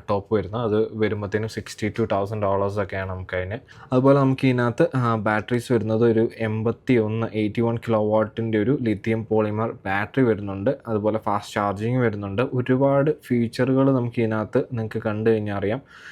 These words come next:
നമുക്ക് ഇന്റീരിയറും എക്സ്റ്റീരിയറും ഒരുപാട് ഫീച്ചേഴ്സും നമുക്ക് ടെക്നോളജിയും കാര്യങ്ങളൊക്കെ ഇതിനകത്ത് വരുന്നുണ്ട്. നമുക്ക് ഇതിനകത്ത് കാണുന്ന പോലെ ഒരു ട്വൽവ് പോയിന്റ് ത്രീ ഇഞ്ചിൻ്റെ, ആ, ഇൻഫോർടൈൻമെന്റ് സിസ്റ്റം, അതുപോലെ ഇൻസ്ട്രുമെന്റ് ക്ലസ്റ്ററും കാര്യങ്ങളൊക്കെയാണ് നമുക്ക് ഇതിനകത്ത് വരുന്നത്.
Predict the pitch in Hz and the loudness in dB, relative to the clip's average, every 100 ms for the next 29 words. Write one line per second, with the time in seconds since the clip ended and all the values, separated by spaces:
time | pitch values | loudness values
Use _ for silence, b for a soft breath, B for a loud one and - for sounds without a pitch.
0 | B - 113 113 113 113 117 120 131 139 | B -6 0 0 2 2 4 4 4 0
1 | 113 - - 117 117 127 139 113 104 120 | -2 -6 0 4 6 6 4 0 2 2
2 | 120 139 143 117 104 117 117 127 117 107 | 4 2 0 -2 0 2 2 2 -2 -2
3 | 113 110 98 110 110 110 120 117 107 110 | -2 -2 -4 0 0 0 -2 0 0 -2
4 | 107 - 113 107 107 107 95 95 95 127 | -4 -2 -2 0 0 0 0 -2 -2 -2
5 | - B B 107 107 107 110 107 110 104 | -2 B B -6 -2 0 -2 -2 -2 -2
6 | 107 107 113 117 104 98 - 113 113 - | -2 2 2 2 0 -2 -2 -4 -2 -2
7 | 110 113 107 104 104 170 B B B B | -2 -2 -4 -4 -2 -4 B B B B
8 | B B 113 113 113 113 127 123 127 127 | B B -2 0 0 -2 0 0 0 -2
9 | - 120 - 147 117 113 113 139 127 113 | -4 -6 0 2 4 4 4 4 0 -6
10 | - 117 117 113 110 - 139 131 117 110 | -4 -2 -2 -2 -2 0 0 2 2 0
11 | 113 113 104 113 107 110 107 104 107 104 | 0 -2 -2 -4 -2 -2 -4 -4 -4 -2
12 | 104 107 98 98 98 135 | 0 0 0 -2 0 0